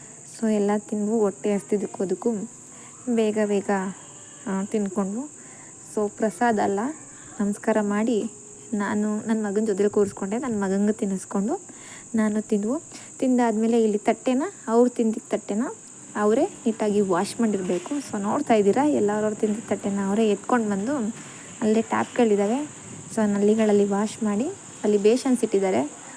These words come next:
ಅಲ್ಲಿ ಹಾಕಬೇಕು. ಅದ್ರ ಪಕ್ಕದಲ್ಲೇ ಏನು ದಾಸೋಹ ನಡೆಯುತ್ತೆ, so ಆ ದಾಸೋಹದ್ದು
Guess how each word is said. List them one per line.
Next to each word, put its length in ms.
ಅಲ್ಲಿ 140
ಹಾಕಬೇಕು. 480
ಅದ್ರ 500
ಪಕ್ಕದಲ್ಲೇ 500
ಏನು 560
ದಾಸೋಹ 460
ನಡೆಯುತ್ತೆ, 560
so 200
ಆ 120
ದಾಸೋಹದ್ದು 1120